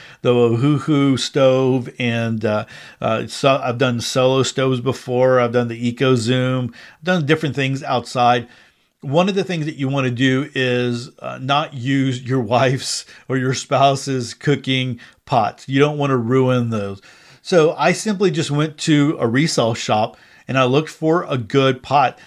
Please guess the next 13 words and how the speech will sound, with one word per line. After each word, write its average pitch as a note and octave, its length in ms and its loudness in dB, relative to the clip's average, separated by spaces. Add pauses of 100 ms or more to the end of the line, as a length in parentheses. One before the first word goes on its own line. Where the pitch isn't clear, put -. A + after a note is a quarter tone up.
(100)
Now B2+ 80 -2
there's, F3 400 2
there's D3 240 0
a C3 40 -2
pot D#3 520 0 (340)
that, B2+ 640 0
uh, A#2+ 340 -4 (280)
that C#3 180 -4
I C3+ 80 2
bought C#3 320 -2
for A#2+ 100 -10
five C3+ 460 -2
dollars. C3 500 0